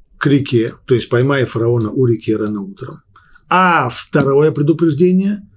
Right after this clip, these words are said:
«Иди к нему во дворец и дай ему это предупреждение, когда он находится у себя во дворце». Так в первой группе. Третий удар, он без предупреждения. Так в первой группе, так во второй. И вот теперь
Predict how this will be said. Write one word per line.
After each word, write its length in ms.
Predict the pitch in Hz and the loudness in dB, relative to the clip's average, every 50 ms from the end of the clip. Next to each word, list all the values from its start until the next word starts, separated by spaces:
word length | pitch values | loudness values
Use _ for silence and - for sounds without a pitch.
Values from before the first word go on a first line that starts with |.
| _ _ _ _ _ _ | _ _ _ _ _ _
«Иди 220 | - 113 107 135 | -6 -4 -2 -2
к 100 | 127 120 | -2 -2
нему 160 | 131 135 135 127 | -2 -2 -2 0
во 120 | 120 123 | 0 -2
дворец 440 | 113 113 120 117 131 143 143 - - | -2 0 0 0 0 0 0 -2 -6
и 80 | 120 | -6
дай 160 | 110 110 120 120 | -4 -2 -2 -2
ему 140 | 117 113 | -4 -4
это 140 | 113 107 110 | -6 -6 -6
предупреждение, 680 | - - 110 107 98 107 107 113 110 101 120 120 120 110 | -6 -4 -6 -6 -6 -6 -8 -8 -6 -2 -2 -2 -2 -2
когда 300 | - - 101 101 98 107 104 | -6 -8 -10 -8 -8 -8 -8
он 120 | 107 104 | -8 -10
находится 420 | 104 101 - 101 101 101 98 - | -12 -12 -8 -8 -8 -8 -8 -10
у 60 | - - | -14 -12
себя 260 | - - - 107 95 - - _ _ _ _ - | -14 -12 -12 -12 -14 -14 -16 _ _ _ _ -16
во 120 | 107 107 | -14 -12
дворце». 400 | 95 98 104 - - - - - - _ _ _ _ _ _ - - - - - - - _ _ _ _ _ _ _ _ _ _ _ _ - | -12 -10 -12 -12 -12 -12 -14 -14 -16 _ _ _ _ _ _ -20 -20 -20 -20 -20 -20 -20 _ _ _ _ _ _ _ _ _ _ _ _ -2
Так 380 | 160 143 117 107 - - - - - | -2 -2 -2 -2 -6 -14 -20 -16 -10
в 160 | - - - | -6 -4 -2
первой 320 | 143 139 139 139 147 151 | 0 0 0 0 -2 -4
группе. 360 | 143 156 233 214 - 180 185 - - - | -2 -2 -4 -4 -4 -6 -8 -8 -8 -4
Третий 340 | - 156 185 185 180 180 190 | 0 2 2 2 2 2 2
удар, 260 | 208 185 254 254 262 | 2 2 2 0 -2
он 140 | 240 220 202 | -2 0 0
без 140 | 208 - | 0 -2
предупреждения. 580 | - 127 110 - - - 101 90 - 87 - - - | -4 -8 -12 -12 -12 -12 -12 -10 -10 -10 -12 -12 -18
Так 160 | - - - | -12 -6 -6
в 40 | - | -2
первой 300 | 147 202 208 196 175 165 | 0 0 0 0 0 0
группе, 460 | 147 143 147 139 120 - - 101 - _ _ _ - _ _ - | -2 -2 -8 -10 -10 -12 -16 -18 -18 _ _ _ -20 _ _ -4
так 240 | - 113 113 - 117 | -4 -4 -2 -4 -8
во 80 | 107 | -10
второй. 420 | - - - - - 185 208 214 - - _ _ - | -8 -6 -6 -2 -2 -2 -2 -2 -6 -10 _ _ -2
И 80 | 143 139 | 0 2
вот 180 | 139 139 139 | 2 2 0
теперь 460 | - 143 123 143 175 196 196 - - | 0 -2 0 2 0 0 0 -4 -12